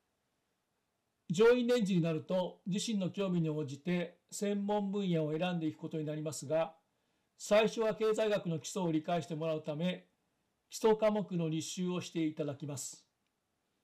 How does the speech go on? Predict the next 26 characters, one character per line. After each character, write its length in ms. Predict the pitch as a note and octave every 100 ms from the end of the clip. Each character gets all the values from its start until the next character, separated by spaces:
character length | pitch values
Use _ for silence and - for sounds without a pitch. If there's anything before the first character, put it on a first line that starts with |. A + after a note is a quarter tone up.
| _ _ _ _ _
ミ 140 | G#3+ G#3+
ク 80 |
ロ、 180 | A3+ F3
マ 140 | E3 E3+
ク 80 |
ロ 140 | G#3 G#3
経 160 | G#3
済 160 | G3 F#3
学 240 | D#3+ D#3+
は 260 | D#3+ E3+ -
必 140 | - E3+
修 360 | - A3 A3
科 140 | G#3+ G3
目 180 | F#3+ -
と 100 | E3+
し 120 | -
て 180 | F3 E3
位 40 |
置 120 | D3+
づ 180 | D#3+ E3+
け 80 | F3
ら 100 | E3
れ 100 | D#3
て 80 | D3
お 80 | C3+
り、 260 | D#3 E3